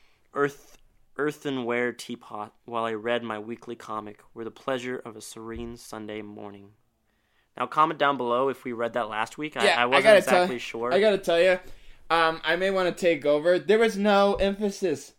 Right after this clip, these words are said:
Speaker 2: on that. You read that like I was. I
Speaker 1: Well, I
Speaker 2: falling
Speaker 1: was, I
Speaker 2: asleep.
Speaker 1: was more
Speaker 2: Can I,
Speaker 1: confused.
Speaker 2: can I see that?
Speaker 1: <laughs>
Speaker 2: Can I see the book?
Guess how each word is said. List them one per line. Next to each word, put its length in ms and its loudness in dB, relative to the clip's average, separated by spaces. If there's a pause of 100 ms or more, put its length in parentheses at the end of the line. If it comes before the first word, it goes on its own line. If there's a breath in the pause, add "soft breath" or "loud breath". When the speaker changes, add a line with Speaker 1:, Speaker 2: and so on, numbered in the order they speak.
(120)
Speaker 2:
on 120 -6
that. 180 0
You 120 -2
read 200 6
that 180 2
like 400 0 (360)
I 120 0
was. 200 -6 (160)
I 140 -6 (180)
Speaker 1:
Well, 160 12
I 40 12
Speaker 2:
falling 200 12
Speaker 1:
was, 80 2
I 60 6
Speaker 2:
asleep. 140 12
Speaker 1:
was 100 6
more 220 8
Speaker 2:
Can 120 0
I, 40 -6
Speaker 1:
confused. 400 4
Speaker 2:
can 100 4
I 120 4
see 200 -2
that? 240 4 (160)
Speaker 1:
<laughs> 160 -14
Speaker 2:
Can 100 0
I 100 2
see 160 -4
the 80 2
book? 240 2